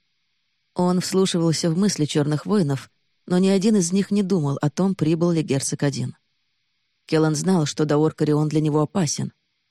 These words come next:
но надежда узнать, как там Алана, разбивала этот трусливый аргумент напрочь.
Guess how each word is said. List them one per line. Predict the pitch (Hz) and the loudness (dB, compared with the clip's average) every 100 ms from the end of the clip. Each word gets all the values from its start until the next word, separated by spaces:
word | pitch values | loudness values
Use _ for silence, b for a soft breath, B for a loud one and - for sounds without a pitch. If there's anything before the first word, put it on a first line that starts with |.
| _ _ _ | _ _ _
но | 170 | 0
надежда | 180 175 220 175 | 2 2 0 2
узнать, | 180 165 190 196 | 0 2 0 -2
как | 156 | -4
там | - 151 | -2 0
Алана, | 151 185 190 135 127 - | 2 0 0 -2 -6 -6
разбивала | 185 170 165 170 202 147 139 | -4 -2 -2 0 0 0 -2
этот | 156 139 | -2 -2
трусливый | 160 156 160 147 | -2 -2 0 2
аргумент | 143 139 147 160 139 | 2 0 0 -2 -2
напрочь. | 143 123 - - - | -2 -2 -4 -10 -10